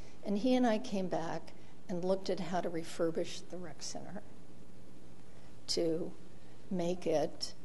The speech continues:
a wonderful place that people would want to come to versus going to private spas in the region. Uh, we also, uh, looked at his staffing,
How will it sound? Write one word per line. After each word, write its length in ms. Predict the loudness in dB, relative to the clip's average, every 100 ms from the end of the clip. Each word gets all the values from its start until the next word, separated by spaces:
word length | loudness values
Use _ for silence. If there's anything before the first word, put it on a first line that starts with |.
| -4 -4 -4 0
a 100 | 0 0 -2 -4
wonderful 560 | -2 0 0 0 2 2
place 420 | 2 -2 -2 -2
that 160 | -2 -2
people 260 | -4 -4
would 180 | -4 -4
want 220 | -4 -4 -4
to 80 |
come 260 | -2 0 0
to 180 | -2 -4
versus 380 | -4 -4 -4 -4
going 240 | -4 -4
to 100 | -4
private 520 | -4 -4 -4 -4 -4 -4
spas 800 | -4 -4 -4 -4 -4 -4 -4 -4 -4 -4 -4 -4 -4
in 120 | -4
the 60 | -4
region. 380 | -4 -4 -4 -4 -4 -4 -4 -4 -2 -2 -2 -4 -4 -6 -4 0
Uh, 300 | 2 4 2 0 2
we 220 | 4 6
also, 840 | 6 6 6 6 6 6 6 2 -2 -4 -4 -4 -4 0
uh, 120 | 0
looked 360 | 2 2 2
at 240 | 2 2 0
his 280 | -2 0 0
staffing, 720 | 0 0 0 -2 -2 -2